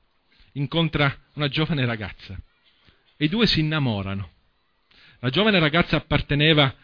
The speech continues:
a una ottima famiglia inglese. Era pericoloso, era pericoloso avere una relazione con un giovane predicatore itinerante che chissà chi fosse e dove era diretto.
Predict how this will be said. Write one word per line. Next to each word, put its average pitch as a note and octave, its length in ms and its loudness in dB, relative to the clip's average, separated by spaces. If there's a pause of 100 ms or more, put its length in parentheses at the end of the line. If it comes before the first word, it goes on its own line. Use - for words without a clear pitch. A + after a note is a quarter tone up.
(180)
a C3 140 -2
una C#3+ 320 2
ottima E3+ 600 4
famiglia A#2+ 760 0
inglese. G#2 640 -8 (1800)
Era B2 460 -2 (280)
pericoloso, A#2+ 800 -6 (1080)
era A#2+ 240 -4
pericoloso A#2 800 -2 (680)
avere C3+ 240 4
una C3+ 160 2
relazione B2+ 680 0
con B2+ 160 -6
un A#2+ 180 -2
giovane C#3 460 4
predicatore C3 840 0
itinerante B2+ 880 0
che C3 180 -6
chissà C#3 500 0 (240)
chi C#3 140 -4
fosse C#3 520 2
e C3+ 60 4
dove B2+ 220 2
era B2 160 4
diretto. A#2 580 -2